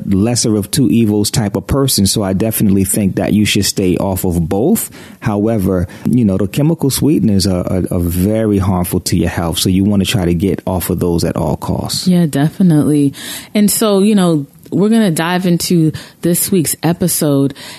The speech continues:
Speaker 2: And, uh, the title of this episode is The Mindset for Health Success. You know, time and time again, Jamal and I mentioned that we are the co-founders of Life, Strength, and Health, which is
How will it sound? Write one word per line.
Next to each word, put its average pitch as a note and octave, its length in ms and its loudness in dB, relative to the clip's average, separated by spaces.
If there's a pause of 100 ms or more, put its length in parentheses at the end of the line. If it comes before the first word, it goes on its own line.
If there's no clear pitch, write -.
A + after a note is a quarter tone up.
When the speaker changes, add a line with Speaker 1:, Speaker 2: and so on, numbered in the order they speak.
(140)
Speaker 2:
And, D#3+ 260 2
uh, D3 300 4
the C#3+ 200 0
title A#3 380 0
of G3 100 0
this F3+ 280 0
episode D#3 680 0
is C#3+ 320 0 (300)
The D#3+ 100 0
Mindset E3+ 720 2
for C#3+ 180 -2
Health D3 380 -2
Success. - 800 -2
You F3 100 4
know, C#3+ 280 2 (320)
time F#3+ 260 2
and G3 80 0
time F3 180 2
again, D#3+ 240 2
Jamal D3+ 300 2
and D3+ 80 4
I C#3+ 100 4
mentioned C#3+ 500 2
that C3+ 200 2
we D#3 260 2 (340)
are C#3 400 0
the C#3 340 2
co-founders D3 760 0
of C#3 180 0
Life, C#3 200 0
Strength, C3+ 200 0
and C3 100 2
Health, C#3 380 -2
which C#3+ 180 -2
is C3+ 200 0